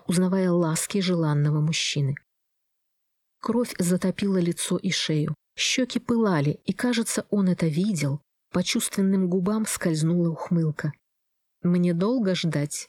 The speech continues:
Он резко толкнул палец в рот, находя язык, погладил подушечкой. Олесе не оставалось ничего иного, как обвести его и сжать губами, слегка всосать,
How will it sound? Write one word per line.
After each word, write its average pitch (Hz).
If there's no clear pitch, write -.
Он 196
резко 190
толкнул 180
палец 156
в 175
рот, 240
находя 175
язык, 165
погладил 165
подушечкой. 185
Олесе 233
не 233
оставалось 220
ничего 220
иного, 220
как -
обвести 190
его 214
и 190
сжать 190
губами, 170
слегка -
всосать, -